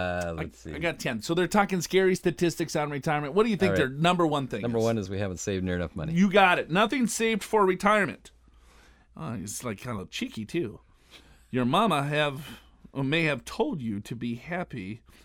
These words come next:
Speaker 1: with what you've got, but that isn't much if we're talking about retirement savings. Oh, my gosh. <laughs>
Speaker 2: Well, you know, the last survey I saw, I think this was from Fidelity, one-third of all people haven't saved a nickel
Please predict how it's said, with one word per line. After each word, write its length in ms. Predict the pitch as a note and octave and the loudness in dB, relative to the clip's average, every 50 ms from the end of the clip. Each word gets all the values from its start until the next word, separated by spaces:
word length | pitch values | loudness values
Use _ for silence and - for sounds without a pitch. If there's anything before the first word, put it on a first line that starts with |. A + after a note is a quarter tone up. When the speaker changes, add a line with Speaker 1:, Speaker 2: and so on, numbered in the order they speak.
| - - | -12 -4
Speaker 1:
with 180 | B2+ B2 B2 B2+ | -4 -4 -4 -2
what 180 | C3+ - - | -4 -4 -4
you've 200 | A3+ G#3+ F#2+ G2 | -4 -8 -8 -4
got, 300 | C#3 D3 D#3+ C#3 - - _ _ _ _ - _ _ - - - _ _ | -2 -2 -2 -2 -4 -8 _ _ _ _ -20 _ _ -20 -20 -20 _ _
but 200 | - A#2 A2 G#2 | -8 -6 -4 -2
that 200 | D3+ D3+ D#3 E3 | 0 0 0 0
isn't 260 | E3+ D#3 D#3 E3 - | 0 -2 -2 -4 -4
much 420 | - F#3+ G#3+ G#3 F3 D#3 - - - | -2 0 0 2 0 -2 -4 -8 -8
if 160 | D3 C3 - | -8 -8 -6
we're 60 | D3 C3 | -6 -2
talking 320 | - E3 E3+ E3 E3+ F3 | 0 0 0 2 0 0
about 240 | E3+ F3 F3 F3 E3 | 0 2 0 0 0
retirement 460 | F#3 E3 - G3 G#3+ G#3 G3 F3+ D#3 | -2 2 2 4 4 4 2 0 0
savings. 600 | - F3 E3 E3 D#3+ E3 E3+ F3 - - - - - - G#3 F#3+ | 2 2 2 4 4 2 2 2 0 -2 -8 -12 -16 -12 -8 -8
Oh, 140 | A2 E2 | -6 -6
my 100 | C#2+ C2+ | -8 -10
gosh. 560 | D2 D2 E2+ E2 E2 E2 E2+ F#2 - - - - _ _ - D3+ - _ - | -14 -14 -12 -10 -10 -10 -10 -12 -14 -16 -20 -20 _ _ -16 -16 -14 _ -14
<laughs> 300 | - - - - - - _ _ _ - - - _ - - - - - - - - - - | -12 -8 -8 -8 -8 -8 _ _ _ -16 -16 -16 _ -20 -20 -20 -20 -20 -20 -20 -18 -10 0
Speaker 2:
Well, 140 | B2+ B2+ B2 | 2 4 4
you 140 | B2 C3+ C#3 | 4 4 4
know, 120 | C#3 C3 | 4 4
the 120 | B2 A#2+ A#2 | 4 4 4
last 340 | A#2 B2 C3+ C3 - - - | 6 4 4 2 0 -4 -2
survey 320 | - B2+ A#2+ A#2 G#2+ F#2+ | -2 0 2 4 4 4
I 100 | G2+ A#2 | 4 2
saw, 320 | - - - F#2+ E2 E2 | 0 -2 -2 -2 0 0
I 40 | E2+ | -2
think 180 | - - D#3+ - | -4 -6 -8 -6
this 160 | D#3 - - | -8 -8 -6
was 140 | G2 - - | -10 -10 -8
from 120 | - E2+ | -8 -10
Fidelity, 480 | - - D#2 E2 F#2 G2 F2+ D#2 D2+ D2 | -8 -8 -6 -4 -2 -2 -2 -4 -6 -6
one-third 720 | D#2+ F2+ A#2 D3+ F#3+ F#3 _ - C#3 D3+ E3+ D3 G2+ F2+ | -4 0 0 0 0 0 _ 0 0 2 2 0 0 -2
of 80 | E2+ | -2
all 160 | F#2 G2 G#2 - | -2 -4 -4 -4
people 320 | - A#2+ A2+ - - E2+ | -4 -6 -8 -6 -8 -10
haven't 240 | F2 F#2 F#2 G2 F2+ | -10 -8 -10 -10 -10
saved 240 | - F#2+ F#2 E2 C#2+ | -8 -8 -8 -8 -10
a 60 | C2+ C#2 | -12 -10
nickel 480 | D#2+ E2+ F2 G#2 - - A#1+ G#1 - | -8 -6 -6 -8 -8 -10 -16 -16 -16